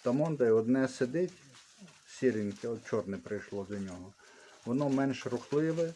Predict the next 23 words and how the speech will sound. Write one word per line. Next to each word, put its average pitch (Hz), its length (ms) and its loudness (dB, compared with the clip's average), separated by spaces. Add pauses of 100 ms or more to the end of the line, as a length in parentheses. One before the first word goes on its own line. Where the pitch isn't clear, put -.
(440)
і 120 80 0
йому 127 300 4
щось 127 240 0
бракує. 113 640 -2 (420)
Я 123 220 -2
не 117 180 0
знаю 117 420 -2
що, 139 220 -4
але 135 160 0
воно 123 400 2 (640)
дуже 104 360 2
мало 104 400 0
рухається, 156 680 -2
не, 135 280 2
не 117 300 -2
є 127 200 0
таке, 123 420 -4
як 117 180 0
всі. 95 320 -10 (680)
І 104 40 -12
то 147 180 0
є 143 120 4
признак 117 500 0